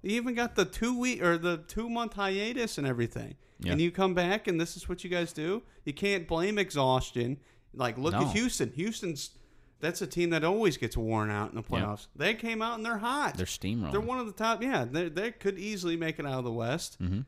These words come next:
Speaker 1: You know, they're a top team. But no, Denver, they, they're just lackluster. It's kinda sad.
Speaker 2: And it sucks 'cause you're trying to play Porter, and Porter's getting buckets. He really
Speaker 1: Yeah.
Speaker 2: is. He's scoring, but he just, he just doesn't know where to be on defense, and
Speaker 1: He's
Speaker 2: that's
Speaker 1: still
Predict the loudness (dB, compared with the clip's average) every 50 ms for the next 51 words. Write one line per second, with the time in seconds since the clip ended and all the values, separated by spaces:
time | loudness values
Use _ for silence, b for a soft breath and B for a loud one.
0 | -8 -8 -6 -6 -4 -4 -4 -4 -2 -2 -2 -2 -4 -4 -6 -6 -6 -6 -6 -4
1 | -2 -2 -2 -2 -4 -8 -12 -18 -12 -10 -10 -10 -10 -8 -4 -2 -2 -2 -2 -4
2 | -4 -2 -2 -2 0 -2 -2 -4 -6 -8 -14 _ _ -20 -20 -20 -20 -10 -6 -4
3 | -4 -4 -4 -4 -4 -4 -2 -4 -4 -6 -6 -10 -12 -16 -20 -20 -20 -20 -20 -20
4 | -10 -4 -2 -2 -2 -2 -4 -6 -6 -8 -8 -10 -12 -16 -18 -20 -20 -20 -20 -18
5 | -10 -8 -8 -8 -6 -4 -4 -4 -4 -4 -4 -4 -4 -4 -4 -6 -10 -12 -16 -10
6 | 0 4 6 6 6 6 4 4 4 4 2 0 0 2 2 2 2 2 4 4
7 | 4 6 4 4 4 4 4 4 2 2 2 2 2 2 2 0 -2 -2 -2 0
8 | -2 -2 -4 -6 -8 -8 -8 -8 -8 -8 -10 -10 -10 -12 -14 -18 -18 -20 -16 -10
9 | -6 -4 -2 0 0 0 0 -2 -2 -4 -6 -8 -10 -8 -8 -6 -4 -2 -2 -2
10 | -2 -4 -8 -12 -18 -18 -10 -6 -4 -4 -2 -4 -4 -4 -4 -4 -4 -4 -6 -8
11 | -14 -20 -20 -14 -12 -10 -6 -6 -6 -6 -6 -6 -6 -4 -4 -4 -4 -4 -4 -4
12 | -4 -4 -6 -6 -8 -8 -6 -6 -4 -4 -4 -2 -2 -4 -2 -2 -2 -4 -4 -4
13 | -8 -12 -14 _ _ -4 -2 0 0 2 0 0 0 0